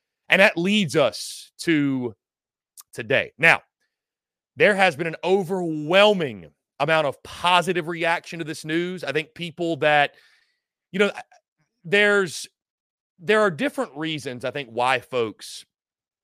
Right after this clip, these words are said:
tuned into the Spurs Up show. You know, many being that a lot of folks love the Gamecocks and love the fact there was a dedicated Gamecock entity. With that being said, though,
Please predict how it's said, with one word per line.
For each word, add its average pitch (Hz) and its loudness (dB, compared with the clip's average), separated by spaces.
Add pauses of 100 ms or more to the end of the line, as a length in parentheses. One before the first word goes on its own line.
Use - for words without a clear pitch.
(240)
tuned 185 -4
into 151 -2
the 113 -14
Spurs 113 -6
Up 104 -8
show. 78 -16
You 123 -10
know, 143 -2
many 190 0
being 156 -6
that 135 -6
a 123 -2
lot 123 0
of 135 -4
folks 143 -4
love 92 -8
the 180 -6
Gamecocks 147 0
and 120 -10
love 139 0
the 156 -8
fact 117 -2
there 117 -10
was 117 -12
a 123 -6
dedicated 117 -6
Gamecock 110 -6
entity. 104 -14 (520)
With 262 2
that 269 4
being 220 -2
said, 165 0
though, 92 -10